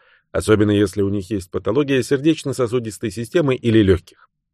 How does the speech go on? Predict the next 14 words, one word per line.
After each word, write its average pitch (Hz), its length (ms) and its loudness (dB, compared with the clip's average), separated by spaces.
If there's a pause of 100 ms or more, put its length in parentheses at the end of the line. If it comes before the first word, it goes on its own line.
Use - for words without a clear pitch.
(720)
Очень 87 400 -2
часто 104 500 0
даже 107 260 4
профессиональные 110 800 0
альпинисты 131 720 -4
не 110 100 0
учитывают 123 580 -6
свой 117 240 0
возраст 104 500 0
как 101 240 -6
фактор 104 480 0
снижения 107 720 -2 (360)
оксигенации 120 1120 0
тканей, 127 680 2